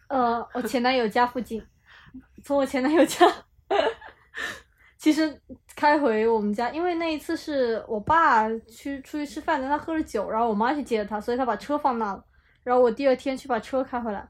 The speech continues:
哇！我当时在路上好紧张啊，而且当时是晚上，我第一次自己开车在晚上开，我当时真的好紧张，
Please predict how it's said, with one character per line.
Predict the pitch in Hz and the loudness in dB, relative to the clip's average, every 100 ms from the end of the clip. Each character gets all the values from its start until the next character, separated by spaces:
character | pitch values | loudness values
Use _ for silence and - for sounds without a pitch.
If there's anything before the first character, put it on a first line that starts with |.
| _ _ _ _ - | _ _ _ _ 0
哇！ | 294 285 | 4 4
我 | 240 | 4
当 | 240 294 | 0 -2
时 | 285 262 | -2 -2
在 | 294 | -2
路 | 302 302 | -2 -2
上 | 302 262 | 0 0
好 | 226 254 214 233 | 0 0 2 2
紧 | 240 247 | -2 -4
张 | 220 240 | -2 0
啊， | 233 208 | 0 -2
而 | 240 | -4
且 | 254 240 | -4 -4
当 | 240 262 | -2 -4
时 | 269 | -6
是 | - 262 | -10 -6
晚 | 240 196 | -4 -4
上， | 202 254 240 214 _ _ _ _ - | -4 -2 -2 -4 _ _ _ _ -4
我 | 254 | -2
第 | 240 302 | 0 0
一 | |
次 | 294 302 | -2 -4
自 | - | -4
己 | 247 | -4
开 | 190 277 | 2 2
车 | - | 2
在 | 254 277 | 2 4
晚 | 247 208 | 4 0
上 | 220 240 | -4 -4
开， | 240 208 - - - - | -2 -6 -8 -20 -16 -4
我 | 277 | 2
当 | 294 | 2
时 | 311 | 2
真 | 277 | 0
的 | 311 | 0
好 | 285 - 226 | 0 0 -2
紧 | 220 226 | -2 -4
张， | 226 220 | -2 -4